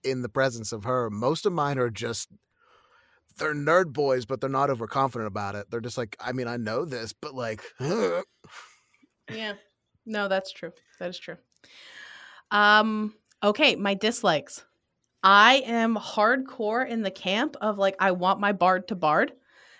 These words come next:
Speaker 2: They are still, like, my very close second to, uh, you know, monks as being my favorite class.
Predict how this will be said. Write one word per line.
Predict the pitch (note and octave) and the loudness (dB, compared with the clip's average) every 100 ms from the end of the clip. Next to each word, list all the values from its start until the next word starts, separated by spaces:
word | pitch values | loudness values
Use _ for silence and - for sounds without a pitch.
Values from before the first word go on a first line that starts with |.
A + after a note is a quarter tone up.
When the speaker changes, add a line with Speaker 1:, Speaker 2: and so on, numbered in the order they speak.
| _ | _
Speaker 2:
They | F#3+ G#3+ G#3+ | 4 6 8
are | F#3+ G3+ | 6 6
still, | - A3 G#3 | 2 -2 0
like, | G3 G3 | 0 0
my | A3 F#3+ G3 | 0 0 0
very | F3 F3+ G3+ | 2 4 4
close | G#3 - G#3+ G#3+ | 0 -4 -4 -4
second | - F#3+ A3+ A3+ A#3+ | -4 -4 -2 -2 -2
to, | - G#3+ G3+ F#3+ - | -4 -4 -4 -6 -2
uh, | F#3+ F#3+ F#3 F3 E3+ D#3 - | 4 6 6 6 4 0 -4
you | G#3 | -2
know, | F#3 | -2
monks | F3+ E3+ A3 | 0 -2 -2
as | A3+ | -4
being | A3+ G#3+ G#3+ | 0 2 2
my | F#3+ | 2
favorite | F#3 G3 G3 F3+ | 2 0 0 0
class. | F3 F3 C#4+ | 6 8 6